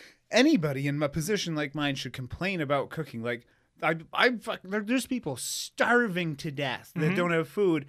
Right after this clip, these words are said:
Speaker 1: and I'm throwing out avocados willy-nilly and, like,
Speaker 2: Mm-hmm.
Speaker 1: tossing half a box of spinach because I didn't, 'cause spinach goes bad in eleven
Speaker 2: And it,
Speaker 1: minutes.
Speaker 2: it does. Yeah.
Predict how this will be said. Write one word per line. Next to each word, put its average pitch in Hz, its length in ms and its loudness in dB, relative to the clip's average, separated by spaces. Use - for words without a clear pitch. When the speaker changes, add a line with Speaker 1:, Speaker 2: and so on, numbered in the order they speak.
Speaker 1:
and 147 100 -2
I'm 214 160 0
throwing 247 640 4
out 254 240 6
avocados 226 960 4
willy-nilly 202 680 0
and, 113 120 -4
like, 123 160 -4
Speaker 2:
Mm-hmm. 156 200 -4
Speaker 1:
tossing 208 420 4
half 190 380 2
a 233 60 2
box 196 460 0
of 175 80 -8
spinach 208 500 -4
because 131 260 -8
I 143 60 -2
didn't, 165 260 -4
'cause 131 140 -12
spinach - 460 -4
goes - 220 -12
bad 165 360 0
in 170 140 0
eleven 202 420 6
Speaker 2:
And 208 100 4
it, - 100 0
Speaker 1:
minutes. 127 180 -2
Speaker 2:
it 185 160 6
does. 143 500 4
Yeah. 151 360 2